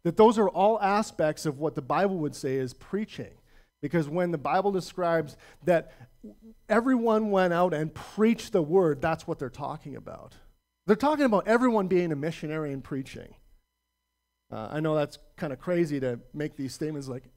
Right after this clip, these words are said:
"Everyone's a preacher." Every-, might wanna get that.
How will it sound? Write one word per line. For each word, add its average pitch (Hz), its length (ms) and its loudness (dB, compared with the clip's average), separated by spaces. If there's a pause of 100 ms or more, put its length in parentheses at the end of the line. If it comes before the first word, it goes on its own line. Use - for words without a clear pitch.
"Everyone's 175 440 0
a - 20 0
preacher." 165 560 -4 (320)
Every-, 170 240 -4 (560)
might 143 140 -8
wanna 131 160 -8
get 113 240 -12
that. 98 180 -16